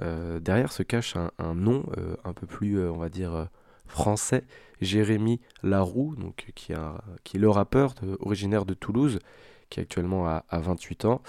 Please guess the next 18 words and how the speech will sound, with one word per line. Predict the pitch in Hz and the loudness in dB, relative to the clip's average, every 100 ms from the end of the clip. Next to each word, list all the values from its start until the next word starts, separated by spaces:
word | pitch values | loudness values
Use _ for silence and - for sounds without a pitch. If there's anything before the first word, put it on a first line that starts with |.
| - - - - - | -16 -16 -18 -16 -10
Euh, | - | -8
c'est | - 110 | 0 2
lui | 123 | 4
qui | 120 | 4
est | 104 | 2
à | |
l'origine | 98 95 92 104 95 | 2 0 0 -2 -2
de | - 92 | -4 -6
ce | - 92 | -4 -2
deuxième | 90 95 101 95 | 0 2 2 2
album | 92 95 90 | 2 4 2
studio. | 87 - 87 107 170 | -2 -4 -2 0 0
Son | - 92 | -2 -4
premier | - 110 107 | 0 2 4
album | 104 98 | 4 0
studio, | - 101 107 | -2 -2 -2
c'était | 104 - - 82 | -2 -4 -4 -4
Trinity. | - 98 92 - 135 | -2 -2 -2 -2 -2